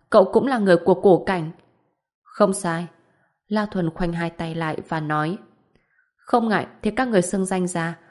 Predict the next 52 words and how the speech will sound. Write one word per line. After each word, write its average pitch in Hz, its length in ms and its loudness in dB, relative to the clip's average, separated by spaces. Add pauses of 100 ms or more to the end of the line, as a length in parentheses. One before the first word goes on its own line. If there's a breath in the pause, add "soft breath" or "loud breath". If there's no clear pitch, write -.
(160 soft breath)
xem 226 300 0
xem 220 360 -4
tôi 240 100 0
có 226 160 -2
thể 233 140 -6
đụng 180 220 0
vào 180 160 0
các 247 180 -4
người 202 200 2
không?" 180 260 -6 (880)
Người 180 200 0
đàn 170 160 -6
ông 170 200 -2
trung 170 220 -6
niên 165 260 -2
nói: 156 320 -4 (1700)
"Chúng 202 200 0
tôi 226 120 2
là 196 140 2
người 170 240 0
nhà 165 220 -4
của 175 200 0
thần 175 220 0
Hải 180 160 -2
Sơn 170 240 -6
Lương. 160 240 0 (420 soft breath)
Tôi 214 180 2
tên 214 140 -2
Lương 190 220 0
Vấn, 180 220 0 (360 loud breath)
đây 233 140 0
là 196 140 0
vợ 175 180 0
của 175 200 -2
tôi, 160 360 0 (100)
Lý 175 260 2
Ngọc 220 240 -4
Hoàn. 165 240 0 (460 soft breath)
Hai 240 180 0
người 214 180 2
này 170 220 2
là 175 120 0
hai 202 180 -2
con 202 200 -2
gái 185 140 -2
của 196 200 0
tôi, 170 300 4 (260)
Tiểu 190 160 4
Lan 190 280 0
và 190 100 -2
Tiểu 175 200 0
Huệ. 165 220 0